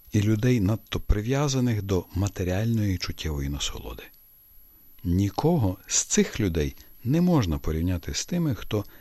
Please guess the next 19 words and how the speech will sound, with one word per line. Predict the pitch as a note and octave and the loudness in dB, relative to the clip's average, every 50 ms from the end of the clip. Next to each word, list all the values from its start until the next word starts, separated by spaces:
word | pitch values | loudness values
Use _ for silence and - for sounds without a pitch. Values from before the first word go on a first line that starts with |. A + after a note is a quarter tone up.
| - - - - - | -20 -20 -20 -10 0
присвячує | - - G2+ G2 - - - D2 D#2 D3 - C3+ B2 A#2 | 0 0 0 0 -2 -2 -4 -4 -4 -4 -4 -2 -2 -2
себе | - - A2 F2+ F2 D#2 | -2 -2 -4 -4 -4 -4
чистій | - - - D3+ D#3+ C#3 - - - - - C#3+ - - - | -2 -2 0 0 0 -2 -4 -4 -4 -6 -6 -6 -8 -14 -6
проповіді | - - E2 G2 - - A#2+ A2 G#2+ G#2 G#2+ G2+ - - | -4 -2 -2 -2 -2 -2 -4 -4 -2 -4 -4 -6 -6 -8
свідомості | - - D2+ C#2+ D#2+ D#2+ D#2 D2 - - - D2 C#2+ - - - - - | -6 -6 -4 -2 -2 -2 -2 -4 -6 -6 -8 -8 -8 -8 -12 -20 -16 -14
Крішни. | - - - - - - - - - - - - - - - _ - _ - - - - _ _ _ - - - _ - | -12 -12 -10 -10 -10 -10 -10 -12 -18 -20 -20 -20 -20 -20 -20 _ -20 _ -20 -20 -20 -20 _ _ _ -20 -20 -20 _ -4
Кожен | - - G#2+ B2 A#2+ F#2+ F2 D2+ C#2 D2 | 4 6 6 6 6 4 2 0 -2 0
відданий | F2+ A#2 A#2 A2 G2+ F2 E2+ D#2+ | 0 0 2 4 4 4 4 2
у | D#2 F2+ | 0 -2
свідомості | - - F2+ F2 F2 E2 D2+ - - D2 C#2+ | -2 -2 -2 -2 0 -2 -2 -2 -6 -6 -6
Крішни | - - C3+ C#3 - - - - - - - - - - - - - | -2 -2 -2 -2 0 0 -2 -2 -2 -8 -18 -20 -20 -20 -20 -6 0
невтомно | F2+ F#2+ G#2 - - - D#3+ E3+ E3+ D#3 C3+ A2 | 2 2 2 2 2 2 0 2 2 2 2 2
докладає | G2 G2 - - G2 F#2 F#2+ F#2 F2 D#2+ | 0 -2 -2 -2 -2 -2 0 0 0 0
зусиль, | D#2+ F2 F#2+ - - D#3 D#3+ D#3 - | -2 -2 -2 -2 -2 -2 -4 -4 -6
щоб | - - - - G2 F2+ - - - _ - - | -8 -8 -2 -2 -4 -4 -4 -12 -18 _ -16 -10
використати | - E2 F2 C3+ G3+ G#3+ - - D#3+ C#3 A#2+ - - A2+ - - F#2 | -8 -4 4 4 4 4 4 0 2 2 0 0 -2 -6 -4 -4 -6
в | - | -6
служінні | - - G2 F#2 G2+ G#2 E2+ D2 C#2+ | -4 -4 -2 -2 0 0 0 0 0
Господові | D#2+ B2+ E3 E3 - - D3+ C#3+ C3+ B2+ B2 B2+ B2+ | 0 0 0 0 0 -4 -2 -2 0 0 -2 -2 -4